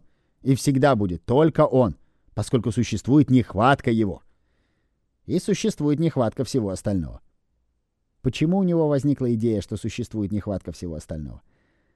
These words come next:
Да потому что он потерял все это. И именно поэтому потеря является закупоренной областью, понимаете? Он теряет второй терминал, из-за чего все становится черным. <laughs> Видите, насколько просто все это может быть?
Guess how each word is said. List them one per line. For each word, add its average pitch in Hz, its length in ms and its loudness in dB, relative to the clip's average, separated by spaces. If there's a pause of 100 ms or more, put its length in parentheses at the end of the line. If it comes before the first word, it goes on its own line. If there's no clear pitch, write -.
(220)
Да 135 80 -2
потому 175 300 0
что 170 140 0
он 165 80 2
потерял 156 380 -2
все - 200 -10
это. - 180 -14 (440)
И 120 120 4
именно 135 400 4
поэтому 127 440 0
потеря 185 480 2
является 123 520 2
закупоренной 117 720 0
областью, 151 560 -4 (120)
понимаете? 101 460 -6 (920)
Он 139 180 2
теряет 165 380 6
второй 165 300 2
терминал, 139 680 2
из-за 131 300 4
чего 147 280 6
все 131 320 4
становится 143 580 2
черным. 165 440 6 (520)
<laughs> - 260 -6 (760)
Видите, 170 340 6
насколько 131 400 4
просто 127 440 2
все 95 160 -4
это 87 140 -6
может 85 280 -6
быть? - 280 -20